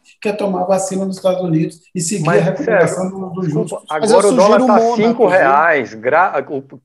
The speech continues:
Speaker 2: que o Paulo Guedes queria justamente pra doméstica não ir pra Miami, olha só.
Speaker 1: Tá certo, tá certo.
Speaker 3: Mas eu, eu sugiro o Mônaco, viu? Eles tão dando vacina de graça pra turista que se hospedar lá.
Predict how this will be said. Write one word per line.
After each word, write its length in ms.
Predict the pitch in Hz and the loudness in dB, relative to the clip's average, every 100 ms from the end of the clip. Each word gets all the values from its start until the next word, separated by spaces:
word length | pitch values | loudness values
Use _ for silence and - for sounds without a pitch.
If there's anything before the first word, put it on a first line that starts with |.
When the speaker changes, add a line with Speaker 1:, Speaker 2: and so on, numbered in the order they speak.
| _ | _
Speaker 2:
que 80 | |
o 80 | 160 | -14
Paulo 300 | 156 175 185 | -6 -4 -2
Guedes 240 | 147 175 - | 0 -2 -6
queria 420 | 208 165 156 185 | -10 -10 -2 -4
justamente 580 | 202 202 226 165 180 196 | -4 -10 -8 -6 -8 -10
pra 160 | 220 | -8
doméstica 520 | 208 202 165 180 - | -6 -4 -4 -6 -8
não 100 | 202 | -10
ir 80 | 180 | -10
pra 140 | 180 165 | -10 -10
Miami, 520 | 143 101 104 113 101 | -8 -8 -10 -10 -10
olha 220 | 143 104 | -10 -10
só. 180 | - _ | -14 _
Speaker 1:
Tá 100 | 117 | -16
certo, 640 | - 120 - - 123 - - | -14 -12 -10 -8 -8 -10 -8
tá 220 | 120 156 | -2 -2
certo. 500 | 151 - 123 123 123 - 110 _ | -4 -10 -8 -10 -10 -20 -20 _
Speaker 3:
Mas 140 | 147 | -10
eu, 100 | 180 208 | -6 -2
eu 140 | 196 | -2
sugiro 440 | 190 226 165 220 247 | -4 -8 -6 -6 -4
o 20 | |
Mônaco, 580 | 220 214 196 165 165 143 | -2 -4 -4 -8 -10 -10
viu? 280 | 147 170 | -8 -6
Eles 200 | 160 156 | -6 -8
tão 160 | - 180 | -10 -10
dando 280 | 175 185 190 | -8 -8 -6
vacina 400 | 180 156 175 180 | -8 -8 -12 -10
de 120 | 190 | -8
graça 460 | 180 156 165 - 156 | -2 0 0 -4 -8
pra 160 | 151 | -10
turista 640 | - 147 131 151 175 - 160 | -10 -10 -8 -10 -12 -10 -12
que 180 | - | -12
se 160 | 135 - | -10 -6
hospedar 560 | 139 - 139 127 131 123 | -6 -4 -4 -2 -2 -2
lá. 460 | 127 156 165 131 | -2 -2 -4 -8